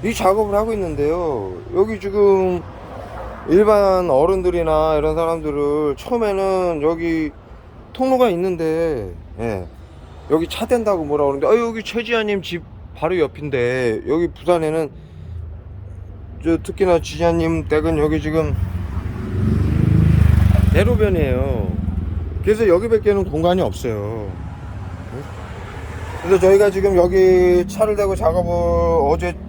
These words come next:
어제하고 오늘 한 반나절씩 하는데, 오토바이가 나간다 그러면 당장 빼드리고, 차가 들어온다 그러면 당장 빼드리고, 계속 그러고, 어? 있거든요.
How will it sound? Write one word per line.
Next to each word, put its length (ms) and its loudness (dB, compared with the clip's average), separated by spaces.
어제하고 760 2
오늘 300 0
한 140 0
반나절씩 500 -2
하는데, 720 -2
오토바이가 1120 4
나간다 320 -2
그러면 240 -4
당장 360 -4
빼드리고, 540 -6
차가 300 -6
들어온다 320 -6
그러면 160 -4
당장 300 -6
빼드리고, 640 -4
계속 260 -4
그러고, 380 -4
어? 180 -8
있거든요. 640 -4